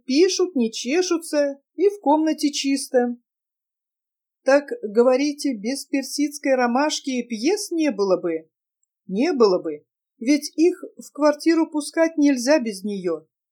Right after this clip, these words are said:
А народ они грамотный, сцену знают. Некоторые бывшие артисты.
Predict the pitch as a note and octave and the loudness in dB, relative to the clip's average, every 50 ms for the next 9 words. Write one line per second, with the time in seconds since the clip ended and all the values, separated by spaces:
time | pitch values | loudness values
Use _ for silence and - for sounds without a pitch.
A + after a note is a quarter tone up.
0 | _ _ _ _ _ _ _ - C4 C4 C4+ C#4+ D4 D4 D#4+ F#4 F#4+ F#4+ F4 C4 | _ _ _ _ _ _ _ 2 2 4 4 6 4 4 4 2 2 2 2 0
1 | A#3+ A#3 A3+ G#3 F#3+ A3 A#3 C4 C4 C#4 C#4+ C#4+ C#4+ C#4+ - C4+ C4+ C4+ D4 D4 | 2 0 -2 0 2 4 4 6 6 6 4 4 2 0 0 0 2 2 2 0
2 | - - - - A3+ G#3+ A3 A3+ B3 C4 B3 A3 A#3 B3 B3 A#3+ A#3+ A#3 A#3 A#3 | -2 -10 -6 0 4 4 4 4 2 0 -2 -2 -2 0 0 0 0 0 -2 -4
3 | A#3 - _ _ _ _ _ _ _ _ _ _ - G3+ A3 E4 G4+ G4 - F4+ | -6 -12 _ _ _ _ _ _ _ _ _ _ -6 0 2 2 2 2 0 0
4 | F4+ - C4 B3 A#3 G3+ F3+ G3+ G#3 G3+ G3+ - C4+ C4+ D4 E4 D#4+ - - - | 2 2 2 2 2 0 0 -2 -4 -2 -4 -4 0 2 2 2 2 -2 -10 -10
5 | G#3+ G3 F#3+ - - - A3 A3 A3+ - | -10 -8 -10 -12 -6 -6 -6 -6 -6 -12